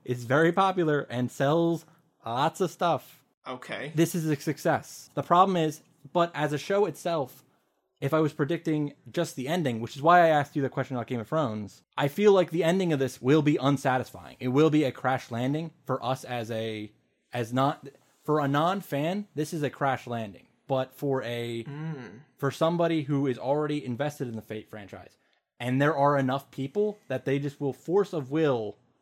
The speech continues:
Speaker 1: make this a Clear for Takeoff. I understand that that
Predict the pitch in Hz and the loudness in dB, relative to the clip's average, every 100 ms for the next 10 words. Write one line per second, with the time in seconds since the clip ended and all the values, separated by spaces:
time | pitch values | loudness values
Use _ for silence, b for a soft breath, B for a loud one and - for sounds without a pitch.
0 | _ _ _ _ _ _ _ _ _ - | _ _ _ _ _ _ _ _ _ -4
1 | 127 143 - 147 135 - - - 139 127 | -2 -2 0 0 0 -6 -20 -6 -4 -4
2 | 120 120 107 - - 127 147 185 - 170 | -8 -10 -10 -14 -12 -4 -2 -2 -2 -2
3 | 156 139 135 - | -2 -4 -8 -10